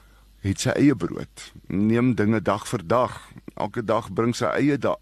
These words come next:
uitdagings en voorsienings. En dan is daar natuurlik ook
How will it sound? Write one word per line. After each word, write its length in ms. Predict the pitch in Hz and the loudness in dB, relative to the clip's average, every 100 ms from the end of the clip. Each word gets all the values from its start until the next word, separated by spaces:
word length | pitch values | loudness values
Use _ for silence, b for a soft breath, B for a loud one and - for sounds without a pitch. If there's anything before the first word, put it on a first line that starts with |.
| - | -2
uitdagings 720 | 120 101 95 87 95 92 - B B B B B B B B _ - | 0 2 2 0 -2 -4 -8 B B B B B B B B _ 0
en 220 | 104 98 | 2 2
voorsienings. 840 | - 98 - 113 107 85 80 - - - _ _ _ _ _ _ | 0 -2 2 2 4 2 -4 -12 -16 -20 _ _ _ _ _ _
En 240 | - - 151 | -6 0 2
dan 200 | 104 123 | 4 2
is 100 | 127 | 0
daar 200 | 127 135 | 0 2
natuurlik 540 | 120 - 127 117 - | 0 0 2 2 2
ook 260 | 135 127 | 0 0